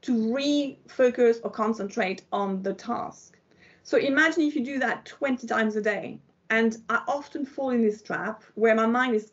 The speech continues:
constantly, you know, busy and working on multiple projects or tasks. And it's a very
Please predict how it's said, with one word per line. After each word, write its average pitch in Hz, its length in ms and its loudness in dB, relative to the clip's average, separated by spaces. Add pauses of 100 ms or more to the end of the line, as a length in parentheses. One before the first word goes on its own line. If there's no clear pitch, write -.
constantly, 254 960 -2
you 220 80 4
know, 202 60 4
busy 262 720 -2
and 208 200 0
working 240 360 4
on 208 120 -4
multiple 247 420 -2
projects 220 640 -2
or 196 140 -6
tasks. 196 640 -8 (400)
And 226 120 2
it's 226 120 0
a 226 60 0
very 254 360 0